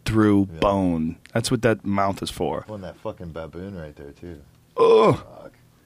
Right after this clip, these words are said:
Speaker 1: Yeah, they're creepy as fuck, too. They kill each other left and right,
Speaker 2: Yeah.
Speaker 1: too. Baboons, are, they kill baboon babies. They kill everything. Yeah, hyenas are the only matriarchal mammal society that we know of where the females are actually larger than the males.
Speaker 2: Really?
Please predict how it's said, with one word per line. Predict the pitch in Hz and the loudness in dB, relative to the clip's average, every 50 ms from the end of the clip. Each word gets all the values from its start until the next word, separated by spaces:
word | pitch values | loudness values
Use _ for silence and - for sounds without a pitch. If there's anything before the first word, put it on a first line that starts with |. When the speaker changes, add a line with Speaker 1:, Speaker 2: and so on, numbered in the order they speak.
| _ _ | _ _
Speaker 1:
Yeah, | - 98 98 90 | -4 -2 -2 0
they're | 87 107 117 | 2 2 0
creepy | - - - 87 80 - 76 | 0 0 -4 -6 -6 -6 -8
as | - - | -8 -8
fuck, | - - 90 76 78 - | -6 -6 -6 -6 -6 -6
too. | - 104 98 87 - - - _ _ _ _ _ _ _ _ _ _ _ _ _ _ _ - | -4 -2 0 0 -2 -4 -8 _ _ _ _ _ _ _ _ _ _ _ _ _ _ _ 2
They | 156 175 | 2 2
kill | - - 170 156 131 | 4 4 4 4 4
each | 104 - - | 2 2 2
other | 95 90 90 | 2 2 4
left | 98 110 110 - - | 4 4 2 2 0
and | 104 92 | -2 0
right, | 98 104 95 85 | 0 0 0 0
Speaker 2:
Yeah. | 92 95 | 0 0
Speaker 1:
too. | 110 104 90 - - - - - - - _ _ _ _ | 0 0 0 -2 -6 -14 -20 -20 -20 -20 _ _ _ _
Baboons, | - 127 123 127 139 139 123 101 | 2 4 4 6 6 6 4 4
are, | 87 - _ _ - | 0 -4 _ _ -6
they | - 123 117 | -2 -2 -2
kill | - - 127 104 95 | 0 0 0 0 0
baboon | 95 98 107 101 98 98 107 101 95 92 85 | -2 0 0 2 2 2 2 0 0 0 -2
babies. | 92 - 127 131 123 117 110 113 110 107 104 95 - | 0 0 2 2 2 2 2 2 2 2 0 -2 -4
They | - 90 | -6 -8
kill | - - 117 101 98 | -6 -4 -4 -2 -2
everything. | 98 107 101 95 87 85 82 82 80 - _ _ _ _ _ _ _ _ _ _ _ _ _ _ _ _ _ | 0 0 -2 -2 -2 -4 -6 -8 -10 -12 _ _ _ _ _ _ _ _ _ _ _ _ _ _ _ _ _
Yeah, | - 127 107 | 0 2 4
hyenas | 104 147 160 175 190 196 170 139 120 | 4 6 6 8 8 8 8 6 6
are | 123 | 4
the | 113 120 120 | 6 6 6
only | 123 127 127 120 | 6 6 6 6
matriarchal | 110 107 110 117 127 120 - - 120 117 117 117 113 - 117 107 | 6 6 4 4 2 2 2 2 4 4 4 4 2 2 0 0
mammal | 104 107 104 104 107 104 98 | 2 2 2 4 2 2 0
society | - - - - 113 110 107 104 101 | -2 -6 -6 -4 -2 0 0 0 -2
that | 98 95 | -2 -4
we | 101 107 | -2 0
know | 107 104 104 101 98 98 | 0 0 2 2 0 0
of | 98 - - - - - - - - _ | -2 -6 -10 -18 -20 -20 -20 -20 -16 _
where | - 120 110 | -2 -2 -2
the | - | 0
females | - 156 139 135 135 123 113 110 101 | 4 6 8 8 8 6 4 2 0
are | 107 101 104 | -2 -4 -4
actually | 107 - - 113 107 | -4 -6 -6 -6 -6
larger | 104 98 98 95 107 110 110 113 107 | -2 0 2 4 4 4 2 0 -2
than | 104 104 101 | -2 -2 0
the | 98 | 0
males. | 92 92 95 101 101 95 101 107 - - _ - | 0 2 2 2 2 0 -2 -4 -6 -12 _ -10
Speaker 2:
Really? | - 104 110 90 73 | -6 -4 -4 -4 -6